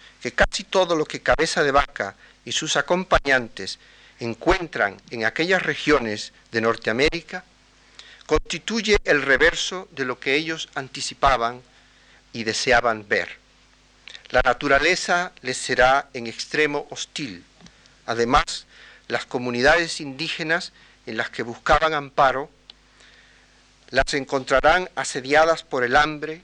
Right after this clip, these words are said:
y por los rigores incesantes que imponía una vida nomádica y precaria, que era la típica de los indios cahuiltecas, que pertenecen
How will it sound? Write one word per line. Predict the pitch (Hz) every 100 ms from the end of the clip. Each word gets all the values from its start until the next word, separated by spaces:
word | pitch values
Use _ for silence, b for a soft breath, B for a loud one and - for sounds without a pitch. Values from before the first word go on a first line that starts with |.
| _
y | 131
por | - 123
los | 120 120
rigores | 127 127 160 160 143
incesantes | 156 131 131 - 131 123 - 127
que | - 139
imponía | 131 135 120 131 127 127 b b b b b
una | 127 120 117
vida | 135 123 120
nomádica | 113 110 143 127 123 - 151 _ _ _ _ _ -
y |
precaria, | 113 117 113 - 131 117 120 131 _
que | -
era | 113 110
la | 110 110
típica | 147 - 123 - 110 - _
de | -
los | 110 107 -
indios | 120 107 107
cahuiltecas, | - 104 104 98 - 127 - 110 - b b b b b b b b _ _ _ _ -
que | 117
pertenecen | - 107 - 110 123 - 120